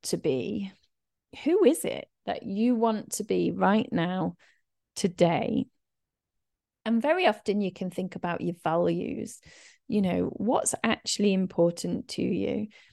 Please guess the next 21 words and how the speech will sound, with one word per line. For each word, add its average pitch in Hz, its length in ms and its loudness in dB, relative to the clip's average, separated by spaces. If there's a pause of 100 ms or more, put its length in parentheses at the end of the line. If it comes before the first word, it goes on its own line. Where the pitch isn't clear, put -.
(240)
And 226 160 8
are 233 180 6
you, 233 280 6 (260)
are 226 220 4
you 208 240 4
honouring 180 520 0
those 170 300 -2
values? 185 720 0
Because - 340 0
very 226 300 12
often 202 340 6
when 190 200 4
we 180 100 -2
do 190 240 0
this 190 280 -6
work, 180 440 0
we 175 120 2
realise 175 580 4
that - 180 4
we've 175 200 4
strayed 180 680 6